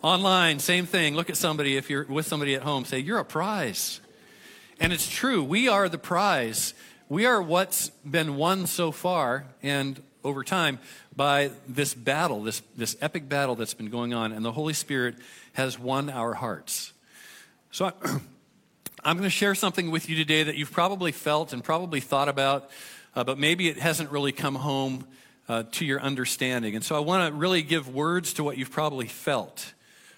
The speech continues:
over the last couple of years, and it's this. We live in a, in a physical world. We do. It's, you know, there's food and there's stuff and everything. But this,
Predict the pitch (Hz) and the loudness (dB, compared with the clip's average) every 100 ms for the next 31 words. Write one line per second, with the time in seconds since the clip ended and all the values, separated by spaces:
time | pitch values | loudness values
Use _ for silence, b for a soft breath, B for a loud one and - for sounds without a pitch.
0 | B 120 123 120 123 127 - - B B | B -4 -2 2 2 2 0 -6 B B
1 | B - 147 123 107 117 120 107 123 127 | B -4 -2 -4 -4 0 0 0 -2 -2
2 | - 160 120 - B B B 135 147 202 | 0 0 2 0 B B B -2 2 2
3 | 180 147 - 147 160 160 151 139 208 196 | 2 0 -4 -4 -4 -2 -2 0 0 0
4 | 165 135 156 117 107 175 - _ _ _ | -2 0 2 0 0 -6 -16 _ _ _
5 | 123 147 135 120 123 - 131 117 113 110 | -4 0 2 2 0 -4 -2 -2 -2 -4
6 | 107 - 123 127 123 113 104 - 110 120 | -8 -4 -2 0 -2 -4 -4 -2 -2 -2
7 | - 104 101 B B 117 117 113 104 110 | -4 -8 -10 B B -6 -4 -2 -4 -4
8 | B B B B B B _ 147 139 175 | B B B B B B _ -4 0 0
9 | - | -2